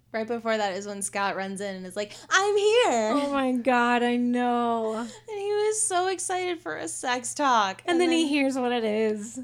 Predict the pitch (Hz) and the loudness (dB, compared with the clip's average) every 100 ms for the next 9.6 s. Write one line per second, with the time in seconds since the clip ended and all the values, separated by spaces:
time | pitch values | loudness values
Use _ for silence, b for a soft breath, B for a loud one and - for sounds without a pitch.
0 | - - 262 233 220 226 233 196 196 208 | -14 -14 -8 -6 -6 -6 -6 -8 -8 -8
1 | 208 226 - 269 262 220 220 214 240 226 | -8 -10 -10 -8 -8 -8 -8 -6 -8 -8
2 | 226 233 240 233 240 220 214 196 196 208 | -8 -6 -6 -8 -8 -4 -2 -2 -4 -4
3 | 214 208 202 - 220 - 240 226 226 214 | -6 -8 -10 -10 -10 -6 -4 -4 -6 -8
4 | 196 190 196 196 190 190 180 180 185 - | -6 -4 -4 -4 -6 -6 -6 -8 -14 -20
5 | - 196 185 180 165 190 190 196 185 180 | -12 -10 -8 -10 -14 -12 -12 -10 -10 -10
6 | 180 165 180 175 180 - 185 170 - 175 | -12 -10 -10 -10 -12 -12 -12 -12 -12 -10
7 | 359 - - - - - - _ - - | -8 -8 -10 -10 -12 -12 -18 _ -20 -12
8 | 269 294 311 240 247 240 247 - 226 190 | -4 2 2 2 2 2 2 2 0 0
9 | 190 170 170 180 - 311 | 0 -2 -2 -4 -6 -8